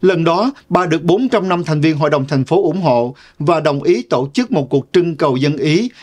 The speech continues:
để quyết định lá phiếu bầu được in bằng tiếng Anh hoặc bằng những ngôn ngữ khác nhau, trong đó có tiếng Việt. Morrow là một thành phố nhỏ thuộc Clayton County,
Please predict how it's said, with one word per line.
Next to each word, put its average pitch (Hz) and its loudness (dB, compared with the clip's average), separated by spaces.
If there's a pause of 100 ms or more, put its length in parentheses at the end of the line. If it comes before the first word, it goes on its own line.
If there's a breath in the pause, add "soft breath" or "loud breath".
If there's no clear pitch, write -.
(120)
để 143 2
quyết 254 0
định 131 0 (220 loud breath)
lá 190 2
phiếu 247 0
bầu 160 0
được 135 -2
in 175 0
bằng 139 0
tiếng 214 -2
Anh 165 -2 (260 loud breath)
hoặc 160 -2
bằng 135 0
những 127 0
ngôn 175 0
ngữ 139 0
khác 196 -2
nhau, 156 0 (200 loud breath)
trong 170 2
đó 156 2
có 214 -2
tiếng 220 2
Việt. 143 0 (460 soft breath)
Morrow 202 2
là 185 0
một 156 -2
thành 147 -2
phố 196 0
nhỏ 156 0 (240 soft breath)
thuộc 151 0
Clayton 156 0
County, 143 -2